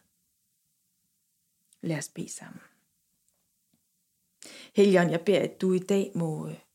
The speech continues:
gøre det klart og tydeligt for os, at vi er elskede. Og jeg beder om, at du må tænde den samme kærlighed i os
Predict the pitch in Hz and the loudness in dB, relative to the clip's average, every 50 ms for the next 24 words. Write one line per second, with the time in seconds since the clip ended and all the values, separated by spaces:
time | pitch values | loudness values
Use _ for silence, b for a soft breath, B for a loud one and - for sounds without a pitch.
0 | _ - - - - - - - - - - 240 226 226 - - - - - - | _ -16 -16 -16 -16 -18 -20 -20 -8 -4 -2 -2 -2 -2 -6 -12 -18 -10 -4 -2
1 | 220 226 247 269 240 233 - - 180 170 175 202 214 - - - - _ _ _ | 0 0 0 0 -2 -2 -4 -6 -6 -4 -4 -6 -6 -8 -10 -12 -16 _ _ _
2 | _ _ _ _ _ _ _ _ _ _ _ _ _ _ _ _ _ _ _ _ | _ _ _ _ _ _ _ _ _ _ _ _ _ _ _ _ _ _ _ _
3 | _ _ _ _ _ _ _ _ _ _ _ _ _ _ _ _ - 185 - - | _ _ _ _ _ _ _ _ _ _ _ _ _ _ _ _ -14 -10 -6 -4
4 | 196 175 165 151 - - 208 226 226 - - - 220 202 190 - - _ _ _ | -2 -2 -2 -4 -2 -2 -2 -2 -4 -6 -10 -10 -10 -10 -10 -12 -16 _ _ _
5 | _ _ _ _ _ _ _ _ _ _ _ _ _ _ _ _ _ _ _ _ | _ _ _ _ _ _ _ _ _ _ _ _ _ _ _ _ _ _ _ _
6 | _ _ b b b b b b b b b - 226 233 226 254 247 220 190 190 | _ _ b b b b b b b b b 6 6 8 8 8 6 6 6 4
7 | 175 170 170 196 196 196 190 190 - 196 196 208 220 220 208 175 - - 170 156 | 2 2 2 2 4 4 2 2 0 2 2 4 4 4 2 0 -2 -4 -6 -4
8 | 160 175 185 196 196 196 - - 165 165 185 208 202 190 175 165 165 - - _ | -4 -2 0 0 0 -2 -4 -4 -4 -2 -2 -2 -2 0 -2 -2 -4 -6 -10 _
9 | _ _ _ _ _ _ _ _ _ _ _ _ _ _ - 185 190 190 180 190 | _ _ _ _ _ _ _ _ _ _ _ _ _ _ 0 2 4 4 4 2
10 | 214 - - - | 0 -2 -6 -12